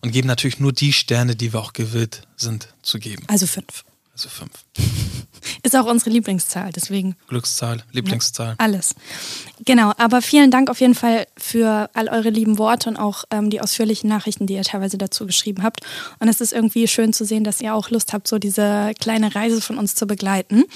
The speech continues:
Speaker 2: Und tatsächlich die häufigste Frage, die nochmal gestellt wurde, weil wir das, ähm, nur angerissen haben, war unsere Kennenlerngeschichte.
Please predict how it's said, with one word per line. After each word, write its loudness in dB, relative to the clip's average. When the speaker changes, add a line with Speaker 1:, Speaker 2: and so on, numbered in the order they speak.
Speaker 2:
Und 2
tatsächlich 0
die 0
häufigste 0
Frage, 2
die 0
nochmal 4
gestellt 4
wurde, 0
weil -4
wir -2
das, -2
ähm, -2
nur 2
angerissen 4
haben, -2
war -2
unsere -2
Kennenlerngeschichte. -2